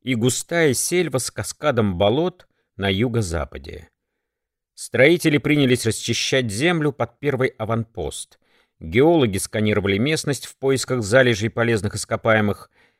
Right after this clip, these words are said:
Почти сразу нашлись редкоземельные металлы, золотая жила и нефтегазоносный пласт. Будет что обменять на игровую валюту.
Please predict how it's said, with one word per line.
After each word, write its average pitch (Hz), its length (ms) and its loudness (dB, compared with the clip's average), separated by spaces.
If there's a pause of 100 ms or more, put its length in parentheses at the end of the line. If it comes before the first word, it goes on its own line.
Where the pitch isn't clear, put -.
(180)
Почти 120 360 -4
сразу 170 440 4
нашлись 160 460 2
редкоземельные 143 880 2
металлы, 170 640 2
золотая 120 600 4
жила 160 320 0
и 117 200 -4
нефтегазоносный 110 1080 -2
пласт. - 520 -10 (400)
Будет 160 340 -2
что 175 320 0
обменять 165 500 -2
на 156 140 -4
игровую 139 460 0
валюту. 151 560 -8